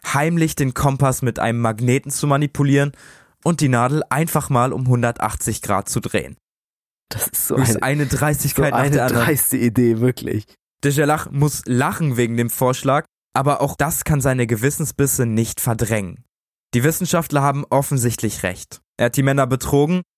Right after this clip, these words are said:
Speaker 1: und er tut es ja immer noch. Sie werden vor Frühlingsbeginn nicht mehr freikommen. Und bis auf ihn, Lecointe und Amundsen will niemand den eisigen Winter an Bord eines knarrenden, von Eisschollen umgebenen Schiffes verbringen.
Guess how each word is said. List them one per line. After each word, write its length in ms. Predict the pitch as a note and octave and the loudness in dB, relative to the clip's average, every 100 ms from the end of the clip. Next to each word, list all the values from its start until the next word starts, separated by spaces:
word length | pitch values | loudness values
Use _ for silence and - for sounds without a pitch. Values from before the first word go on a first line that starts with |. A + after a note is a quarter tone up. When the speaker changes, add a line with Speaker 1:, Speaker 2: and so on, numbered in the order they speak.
| _ | _
Speaker 1:
und 180 | E3 F3 | 0 2
er 140 | C#3 C#3 | 0 0
tut 240 | D#3 D3+ | 0 2
es 160 | D3+ - | 0 0
ja 120 | C3 | 0
immer 300 | - C3+ A2 | 0 0 0
noch. 380 | E2 F2+ - _ _ _ _ - | -2 -8 -12 _ _ _ _ -2
Sie 140 | B2 | 0
werden 280 | C3 D3+ E3+ | 2 0 -2
vor 220 | - C#3+ | 0 -2
Frühlingsbeginn 800 | - D3+ D#3 E3 - C3+ C#3 C#3 | 0 2 2 0 -2 0 0 -2
nicht 340 | - C3+ C#3 - | 0 0 0 0
mehr 140 | B2+ | 0
freikommen. 760 | - - A#2+ A#2+ A2+ F2+ - _ _ | 0 -2 -2 -2 -6 -8 -10 _ _
Und 360 | B2 A2+ - | -2 -2 -2
bis 180 | - B2 | -2 0
auf 180 | C3 - | 0 0
ihn, 300 | C#3+ D#3+ E3+ | 2 2 0
Lecointe 560 | B2+ C3 - C3 D3 D3 | 0 -2 0 0 0 0
und 140 | A#2+ | 0
Amundsen 560 | C3 D3 D#3 - D#3+ D3+ - - - | 0 0 -2 0 -2 -2 -10 -20 -8
will 220 | B2+ C3+ | 0 0
niemand 460 | C3+ C#3 D#3+ C#3+ B2+ | 2 2 4 2 2
den 140 | B2 | -2
eisigen 540 | A#2+ C3 C#3+ B2+ B2 A2 | 0 0 0 0 0 0
Winter 320 | C3+ C#3+ C3 | 0 2 0
an 140 | A2 | 0
Bord 260 | A2 B2+ B2+ | 0 0 2
eines 260 | A#2 A2+ - | 0 -2 -2
knarrenden, 640 | C#3+ C3 C3+ C#3+ C3+ C#3+ - | 0 2 0 0 0 -2 -8
von 260 | - A#2 - | -4 -4 0
Eisschollen 600 | B2 C#3 - D3 B2+ A2+ | 0 0 0 2 2 0
umgebenen 600 | A#2 G#2+ A#2 A2+ A2 G#2 | -4 2 2 2 0 0
Schiffes 400 | - A2 G2 - | 0 0 0 -2
verbringen. 460 | G2 - F#2+ G2 | -4 -4 -8 -10